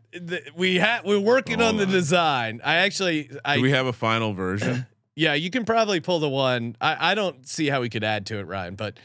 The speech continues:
Speaker 2: Is
Speaker 1: you
Speaker 2: it the
Speaker 1: wa-
Speaker 2: one you shared with C J and everyone?
Speaker 1: Yes,
Speaker 2: Okay.
Speaker 1: in our group text. I don't see how we're going to be able to beat
Speaker 2: Let's, we,
Speaker 1: that one.
Speaker 2: maybe we ask the crowd right now. We give 'em a little sneak peek.
Speaker 1: <laughs>
Speaker 2: Do you
Speaker 1: Yes, crowd,
Speaker 2: should I
Speaker 1: would
Speaker 2: flash
Speaker 1: you
Speaker 2: this?
Speaker 1: buy this T-shirt? YouTube dot com slash sports gambling podcast.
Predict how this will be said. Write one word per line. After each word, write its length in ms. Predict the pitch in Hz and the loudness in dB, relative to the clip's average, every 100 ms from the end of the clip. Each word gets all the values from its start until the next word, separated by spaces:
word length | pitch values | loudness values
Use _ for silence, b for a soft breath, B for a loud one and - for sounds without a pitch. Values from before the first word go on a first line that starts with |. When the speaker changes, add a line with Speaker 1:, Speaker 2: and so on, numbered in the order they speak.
| B | B
Speaker 2:
Is 140 | - 117 | -2 2
Speaker 1:
you 100 | 214 | 4
Speaker 2:
it 40 | |
the 60 | 139 | 4
Speaker 1:
wa- 60 | |
Speaker 2:
one 160 | 143 147 | 2 2
you 100 | 135 | 0
shared 360 | 123 127 120 110 | 0 2 2 0
with 120 | 104 | -4
C 240 | - 107 | -2 0
J 220 | 107 113 | 2 0
and 80 | 107 | 2
everyone? 300 | 110 110 110 | 0 0 2
Speaker 1:
Yes, 340 | 220 196 120 95 | 2 2 0 -4
Speaker 2:
Okay. 240 | 87 180 | -4 0
Speaker 1:
in 80 | 214 | 2
our 140 | 214 | 2
group 240 | 165 185 151 | 2 0 0
text. 380 | 165 131 123 160 | 0 0 -2 -2
I 160 | 185 | 2
don't 180 | 254 226 | 2 0
see 180 | 151 180 | 0 0
how 180 | 160 151 | 2 0
we're 100 | 143 | -4
going 300 | 131 131 131 | -4 -4 -4
to 100 | 135 | -4
be 140 | 131 | -2
able 160 | 131 117 | -2 -4
to 100 | 104 | -4
beat 100 | 131 | 0
Speaker 2:
Let's, 160 | 135 160 | 0 2
we, 100 | 170 | 0
Speaker 1:
that 100 | 117 | 2
one. 60 | 175 | 0
Speaker 2:
maybe 140 | 196 | 2
we 180 | 185 175 | 4 4
ask 220 | 156 143 | 2 0
the 100 | 123 | -8
crowd 360 | - 101 90 76 | -2 -2 -2 -6
right 180 | 71 | -10
now. 140 | 67 87 | -12 -6
We 80 | 92 | -2
give 180 | 101 | 0
'em 60 | 107 | 0
a 60 | 95 | 0
little 200 | 98 90 | 0 -2
sneak 360 | - 110 95 | -2 -2 -2
peek. 340 | 107 113 110 - | 0 2 0 -6
Speaker 1:
<laughs> 460 | 349 - - - | -8 -8 -10 -4
Speaker 2:
Do 60 | - | 2
you 60 | 127 | 4
Speaker 1:
Yes, 380 | 202 190 165 - | 4 2 -2 -10
crowd, 240 | - 226 240 | 2 4 4
Speaker 2:
should 100 | 208 | 4
I 40 | |
Speaker 1:
would 100 | 131 | 2
Speaker 2:
flash 300 | 196 240 269 | 2 2 4
Speaker 1:
you 140 | 285 285 | 2 4
Speaker 2:
this? 80 | |
Speaker 1:
buy 280 | 233 233 233 | 4 4 4
this 280 | 220 208 175 | 2 0 -2
T-shirt? 560 | - 190 180 151 127 120 | -2 -2 0 0 -2 -2
YouTube 320 | 160 160 175 | -4 0 0
dot 220 | 156 147 | 2 0
com 280 | - 160 143 | 0 -2 -2
slash 200 | 127 131 | -4 -4
sports 240 | - 143 127 | -4 -6 -4
gambling 300 | 135 120 104 | -4 -4 -2
podcast. 600 | 147 160 147 156 151 | 0 0 0 0 -2